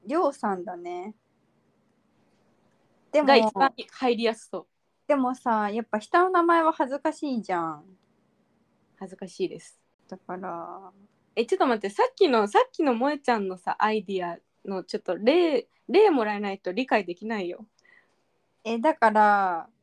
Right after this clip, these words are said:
Speaker 1: りょうちゃんとか。
Speaker 2: え、それ、りょう、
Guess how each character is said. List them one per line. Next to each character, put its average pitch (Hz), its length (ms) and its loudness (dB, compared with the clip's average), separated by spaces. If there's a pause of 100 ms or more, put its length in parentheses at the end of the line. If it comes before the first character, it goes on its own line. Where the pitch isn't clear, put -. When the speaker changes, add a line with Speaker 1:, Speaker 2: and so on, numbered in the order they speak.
(260)
Speaker 1:
り 247 140 -2
ょ 427 100 4
う 320 100 -2
ち - 120 -4
ゃ 202 80 0
ん 202 80 -6
と - 100 -18
か。 - 260 -8 (1600)
Speaker 2:
え、 247 180 0
そ - 200 2
れ、 233 180 0
り 240 160 4
ょ 359 160 6
う、 - 100 -14